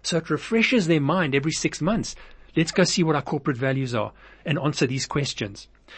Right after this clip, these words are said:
And another thing we do is maybe an infographic handout with the key points of the training that people can just pin up or put in their desk drawer, and it, it's a reminder to them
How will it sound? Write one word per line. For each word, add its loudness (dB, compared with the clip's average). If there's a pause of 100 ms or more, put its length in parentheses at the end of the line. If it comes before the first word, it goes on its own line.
(220)
And 0
another 2
thing 2
we 4
do 4
is 2
maybe 2
an 2
infographic 2
handout 0 (640)
with -4
the -4 (100)
key 0
points 2
of 0
the -2
training -2
that -6
people -4
can -4
just -8
pin 4
up 2
or 0
put 2
in 2
their 0
desk 0
drawer, 4
and 0
it, -8 (140)
it's -6
a 2
reminder -2
to -8
them -6